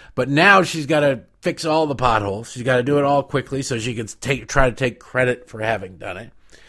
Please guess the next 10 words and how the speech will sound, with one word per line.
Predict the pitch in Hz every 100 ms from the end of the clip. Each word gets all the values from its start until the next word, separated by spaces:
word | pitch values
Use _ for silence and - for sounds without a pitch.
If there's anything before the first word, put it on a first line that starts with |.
| - - -
And | 127
she's | - 156
disrupting | 175 165 220 247 196 123
everything. | 104 85 82 92
She's | - 113
really | 143 143
ticking | - 143 135
everybody | 123 120 120 131
off. | 190 127 -
So | - 113